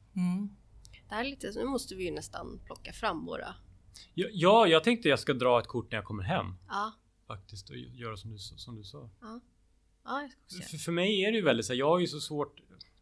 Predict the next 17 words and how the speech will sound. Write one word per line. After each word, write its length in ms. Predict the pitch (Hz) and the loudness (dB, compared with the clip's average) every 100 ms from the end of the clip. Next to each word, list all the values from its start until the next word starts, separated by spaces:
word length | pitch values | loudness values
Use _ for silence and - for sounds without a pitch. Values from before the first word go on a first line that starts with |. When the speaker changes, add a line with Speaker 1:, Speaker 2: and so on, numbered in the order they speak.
| _ _ 135 - | _ _ -20 -12
Speaker 3:
Först 200 | 156 - | -8 -6
och 60 | |
främst, 240 | 123 113 - | -6 -6 -6
jag 100 | 123 | -6
kommer 160 | 147 127 | -2 0
ju 40 | |
aldrig 180 | 113 101 | 0 0
ihåg 200 | 139 113 | 0 0
massa 220 | 107 117 | -2 -4
information. 720 | 95 107 101 151 92 110 135 _ _ _ _ _ _ - | -8 -8 2 2 2 -2 -8 _ _ _ _ _ _ -4
Men 100 | 120 | 2
däremot 320 | 135 123 113 | 2 2 -2
som 80 | 120 | -4
du 60 | |
säger, 200 | 117 104 | -2 -2
bilder 420 | 104 123 113 135 | 0 0 0 0
är 80 | 113 | 0